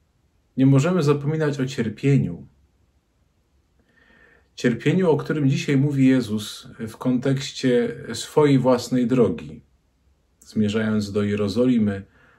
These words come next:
tam, gdzie wszystko miało się wykonać, gdzie miało osiągnąć Jego życie kres. Mówi o cierpieniu, przed którym my uciekamy i trochę tak jak apostołowie, którzy szybko zmieniają temat, którzy jakby,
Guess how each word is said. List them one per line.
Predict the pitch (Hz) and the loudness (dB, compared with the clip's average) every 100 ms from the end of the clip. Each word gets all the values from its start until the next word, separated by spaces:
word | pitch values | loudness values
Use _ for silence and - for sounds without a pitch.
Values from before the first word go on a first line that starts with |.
| _ | _
tam, | - 113 | -2 0
gdzie | 107 | 0
wszystko | 110 117 - - | -2 -10 -12 -4
miało | 113 110 104 | -2 -2 -4
się | 113 | -6
wykonać, | 101 101 127 110 90 82 | -8 -6 -2 -2 -4 -8
gdzie | 80 95 | -10 -8
miało | 98 101 101 101 - - - | -6 -4 -2 -4 -6 -12 -12
osiągnąć | 113 104 - 113 113 110 104 - - - - - _ | -12 -8 -4 0 0 0 -2 -6 -20 -20 -20 -20 _
Jego | 107 107 | -4 -2
życie | 104 104 110 | -4 -4 -6
kres. | - 110 82 - - _ _ _ _ _ _ _ _ _ _ | -2 -2 -2 -8 -16 _ _ _ _ _ _ _ _ _ _
Mówi | 113 139 185 | -2 0 2
o | 147 | 0
cierpieniu, | 135 139 123 - 147 170 | 2 0 0 -2 -2 -2
przed | - 143 - - _ | -4 -6 -6 -16 _
którym | - 147 139 131 | -4 0 4 6
my | 143 165 170 - _ | 6 2 -2 -10 _
uciekamy | - 123 - 113 - 180 139 98 87 | -6 -4 -2 -2 2 4 4 2 -2
i | 87 | -6
trochę | - 117 127 | -6 -8 -4
tak | - 139 | -4 -2
jak | 123 - | -4 -8
apostołowie, | - 113 - - 113 143 151 117 104 | -10 -10 -6 0 4 6 4 2 -2
którzy | - 107 92 | -6 -8 -8
szybko | - 143 139 135 | -6 -6 -4 -2
zmieniają | 110 113 117 117 113 104 | 4 6 6 4 2 0
temat, | 123 123 113 101 | 2 4 4 0
którzy | - 98 98 | -8 -8 -4
jakby, | 101 95 107 | -4 -2 -2